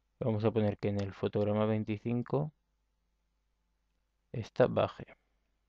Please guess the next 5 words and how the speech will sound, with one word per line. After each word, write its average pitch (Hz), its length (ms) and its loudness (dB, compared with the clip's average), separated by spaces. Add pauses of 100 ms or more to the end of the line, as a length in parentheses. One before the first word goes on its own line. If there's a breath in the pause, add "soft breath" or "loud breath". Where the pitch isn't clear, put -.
(1500)
Y 117 60 0
atraviese 104 560 0
la - 60 -4
esfera. - 440 -12 (540)
Vale. - 400 -6